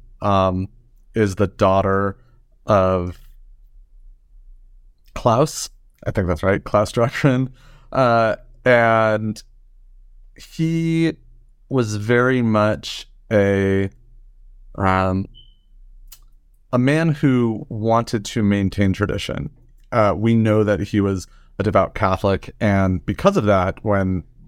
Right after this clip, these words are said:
my Andreas Mahler gave a book to this character, I was like, "Here is a collection of biographies, a hagiography of the saints." And so my Magdalene Druckerin was raised with this knowledge of the saints, and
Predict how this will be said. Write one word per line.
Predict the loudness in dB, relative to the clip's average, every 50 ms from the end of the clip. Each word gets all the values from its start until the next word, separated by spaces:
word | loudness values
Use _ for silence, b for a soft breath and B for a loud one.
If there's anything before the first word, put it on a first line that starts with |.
| -6
my | -2 0 2 2 2 2
Andreas | 2 0 2 2 2 2 2 0 0 0
Mahler | 0 2 2 0 0 -2
gave | -2 -2 0 0 0 0
a | -2
book | -4 -6 -6 -2 -2 -2 -2 -4 -8 -14 -12 -8
to | -4 -2
this | -2 -2 -4
character, | -4 -2 -2 -2 -2 -2 -2 -4 -4 -4 b b b b b b b
I | 0 0
was | 0 0 0
like, | -2 -2 -4 -8
"Here | -14 -8 -4 -2 0 2 2 2 0 -2 -2 -2
is | -2 0 0 0 0 -2 -4 -6 -8 -6 -4
a | -2 -2 0 0 -2 -2 -2 -4 -8 _ _ _ -20 -20 -20 -20 -20 -20 -18 -6
collection | -2 0 2 2 0 0 -2 -2 -2 0
of | 0 -2 -2 0
biographies, | 0 2 2 2 0 -2 -4 -6 -6 -6 -6 -4
a | -6 -6
hagiography | -2 -2 -2 0 0 0 0 0 0 -2 -2 -4 -4 -2 -2 -2 -2
of | -2 -4
the | -6
saints." | -6 -4 -2 -2 -2 -4 -6 -10 -14 -18 b b b b b b
And | -6 -4 -2
so | 0 0 2
my | 2 2 2 2 2
Magdalene | 2 2 2 0 0 0 0 0 0 0
Druckerin | 0 0 0 0 -2 -2 0 -2
was | -2 -4 -4 -6 -10 -12 -14 -8
raised | -4 0 0 2 2 2 2 0 -2 -4 -4
with | -6 -6 -4 -2
this | 0 -2 -2 -2 -2
knowledge | 0 2 2 4 2 2 0 -2
of | -2 -4 -2 -4
the | -6
saints, | -4 -2 -2 -2 0 -2 -4 -6 -8 -14 b b b b b b -2
and | 0 2 2 2 2 0 0 -2 -4 -6